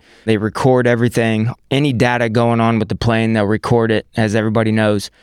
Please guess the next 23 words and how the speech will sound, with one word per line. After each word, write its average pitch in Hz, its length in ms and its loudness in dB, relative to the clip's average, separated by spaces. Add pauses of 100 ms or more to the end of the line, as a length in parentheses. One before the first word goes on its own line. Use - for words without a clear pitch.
(200)
But 123 200 2
our 127 180 0
main 131 260 0
goal 120 300 2
was 110 220 -2
to 107 340 0 (180)
get 143 160 0
those 139 220 0
jets 131 320 0
out 120 240 -2
so 123 100 0
they 113 160 2
can 110 220 -2
continue 123 480 0
with 117 140 -2
their 113 100 0
mission. 110 480 0
So 110 160 0
we 120 120 2
didn't 127 280 0
actually 117 320 -2
fix - 500 -2
the 104 400 0